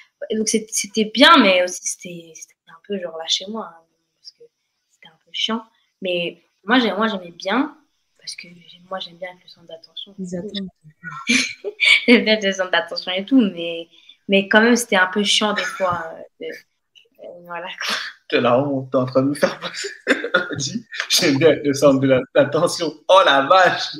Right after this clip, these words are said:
Speaker 3: <laughs> Eh, franchement, je souffre avec ça, frère. Et c'était ma question. Dites-moi, les enfants, la vérité.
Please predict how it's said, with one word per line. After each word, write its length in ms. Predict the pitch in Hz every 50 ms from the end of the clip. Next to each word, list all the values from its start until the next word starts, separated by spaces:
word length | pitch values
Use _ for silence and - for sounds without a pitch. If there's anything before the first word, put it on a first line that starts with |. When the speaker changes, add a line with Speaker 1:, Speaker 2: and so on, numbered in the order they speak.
| 151 - -
Speaker 3:
<laughs> 60 | 220 - 156 - 143 208 - 160 - 285 - - _ _ _ - -
Eh, 80 | 151 151
franchement, 300 | - 139 - - 170 156
je 40 | 143
souffre 420 | 127 - - - 196 196 - 151
avec 280 | 147 143 139 147 135 135
ça, 200 | - 151 143 131 127
frère. 240 | - 123 110 107 - _ _ _ - _ _ _ _ -
Et 20 |
c'était 260 | 131 147 147 143 180 180
ma 200 | 180 180 170 -
question. 360 | - 156 156 - 160 143 127
Dites-moi, 640 | 123 131 127 - - - 165 143 120 - - - -
les 160 | 127 127 123 123
enfants, 400 | 123 120 - - 107 98 - _ _ _ _ _ -
la 140 | 131 139 135
vérité. 460 | 147 156 147 135 127 127 - -